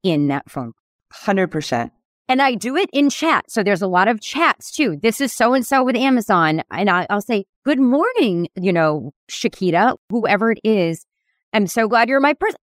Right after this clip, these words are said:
Speaker 1: I use their name 'cause it's a sign of respect. It immediately endears me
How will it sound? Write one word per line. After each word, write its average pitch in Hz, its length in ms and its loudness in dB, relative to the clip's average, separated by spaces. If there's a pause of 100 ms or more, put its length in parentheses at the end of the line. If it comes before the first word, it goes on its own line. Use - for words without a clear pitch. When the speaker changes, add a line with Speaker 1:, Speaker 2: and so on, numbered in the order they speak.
Speaker 1:
I 285 460 0
use 240 340 -2
their 269 140 2
name 247 200 4
'cause 202 140 -2
it's 190 180 -8
a 175 60 -6
sign 226 360 0
of 269 80 2
respect. 254 400 -2
It 269 160 -2
immediately 262 880 -2
endears 226 760 -4
me 143 260 -4